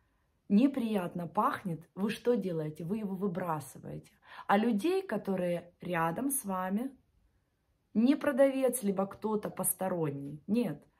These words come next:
это мы изменить не можем. Я сейчас говорю о личном своём окружении, да?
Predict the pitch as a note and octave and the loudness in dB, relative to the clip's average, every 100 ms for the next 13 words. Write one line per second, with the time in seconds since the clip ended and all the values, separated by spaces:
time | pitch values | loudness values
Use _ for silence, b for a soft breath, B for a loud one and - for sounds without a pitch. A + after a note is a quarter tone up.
0 | _ D4 D#4+ A3+ G3 G3+ F3+ F#3+ A3+ C4 | _ -2 0 2 4 2 2 0 0 0
1 | A#3+ B3 A3 D#3 D3 D3 - _ b b | 0 0 0 -2 -6 -10 -14 _ b b
2 | b b - G3+ D#4 A3 A#3 F#3+ G3+ F#3+ | b b -6 -2 -2 -2 -6 -2 -2 -2
3 | F#3 F3 G#3 D4+ - G3+ F3 - F#3 A3 | -2 -2 -2 -2 -4 -6 -6 -6 -4 -2
4 | G#3+ G#3 G#3 G3 F#3 D#3 C#3+ F#3 | -4 -4 -6 -4 -4 -6 -6 -8